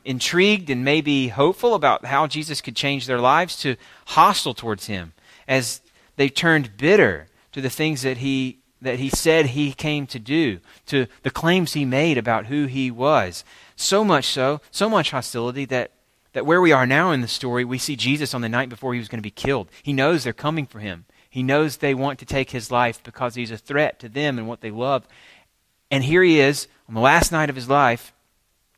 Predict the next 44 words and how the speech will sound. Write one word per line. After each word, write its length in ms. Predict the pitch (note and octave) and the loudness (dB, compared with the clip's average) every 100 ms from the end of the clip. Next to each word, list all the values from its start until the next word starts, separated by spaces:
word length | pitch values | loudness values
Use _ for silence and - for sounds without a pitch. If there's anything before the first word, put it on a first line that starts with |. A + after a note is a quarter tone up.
| _ - | _ -6
with 140 | C3 D3 | -4 -4
his 120 | - | -2
closest 460 | - F3 F3+ D#3 - | 2 2 0 -6 -2
friends, 460 | E3+ C3 C3 - - - | 0 2 -2 -8 -12 -2
trying 180 | E3+ | 0
to 60 | D#3+ | 2
get 220 | D#3 - | 2 4
them 220 | F3 F#3 | 2 4
ready 240 | D#3 D3 C3 | 6 6 4
for 140 | - | 0
life 280 | B2 C#3 C#3+ | 2 2 2
after 220 | C3 B2+ | -2 -4
he's 160 | A#2+ G2+ | -8 -4
gone, 340 | A#2 A#2+ E2+ - _ _ _ _ - | -2 0 -2 -10 _ _ _ _ -6
so 120 | D3 | 0
that 140 | C#3+ | 0
they 120 | F3+ D#3 | 2 2
won't 200 | D#3 C3+ | 2 -2
be 100 | C3 | -4
afraid 580 | - D#3+ D#3+ C#3 G#2+ _ _ | -4 0 2 2 -2 _ _
about 240 | A2 C3 B2+ | -2 0 0
what, 260 | C3+ - - | -2 -6 -14
uh, 120 | B2 - | -14 -10
uh, 120 | B2+ | -8
about 240 | A#2+ C3+ | -4 -2
what's 180 | C#3+ C#3+ | -2 -8
to 80 | - | -10
come 380 | - D#3 D3+ A#2+ | -6 -2 0 0
after 460 | A#2+ C3 C#3 B2 G#2 _ _ - | -2 -4 -2 -2 -4 _ _ -6
Jesus 360 | C3+ B2+ B2 | -6 -4 -6
is 120 | A#2+ - | -8 -8
killed. 440 | - C#3+ F#2 - _ _ | -4 -4 -4 -10 _ _
He 120 | C#3+ | -6
wants 220 | D#3 C3+ | -6 -4
them 220 | D3 C3+ | -2 4
ready 500 | D3 F3 D3+ B2+ B2+ _ _ _ _ | 6 8 8 4 -2 _ _ _ _
for 120 | B2 | -6
the 80 | B2 | -2
sorrow 600 | - F3 F#3 C#3+ A#2 A#2 | 0 4 6 6 4 2
that 140 | G#2 | -4
they're 120 | C3 | -4
about 240 | B2 A#2+ - | -2 -4 -4
to 80 | |
experience. 760 | A2+ - C#3 B2+ F2+ - - | -12 -10 -6 -6 -8 -12 -18